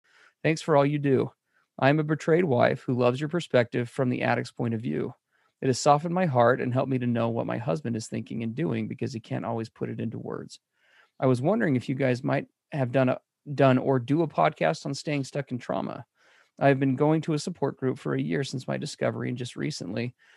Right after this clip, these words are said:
the tone has changed. Everyone seems to be focusing on the pain, bitterness, and negativity instead of hope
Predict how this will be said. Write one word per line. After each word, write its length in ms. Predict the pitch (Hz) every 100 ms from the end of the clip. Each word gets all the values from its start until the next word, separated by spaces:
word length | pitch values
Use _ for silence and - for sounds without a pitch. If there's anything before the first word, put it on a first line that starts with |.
| _ _
the 80 | -
tone 240 | 123 135 120
has 120 | 117
changed. 540 | - 175 120 117 - _ -
Everyone 300 | 143 147 147
seems 240 | 139 156
to 80 | 139
be 100 | 135
focusing 480 | 123 147 135 131 143
on 120 | 131
the 60 | 131
pain, 440 | - 139 - 123 -
bitterness, 460 | 139 143 143 147 -
and 180 | 127
negativity 640 | 117 120 120 127 117 117 117
instead 320 | - - 101
of 80 | -
hope 320 | - 95 _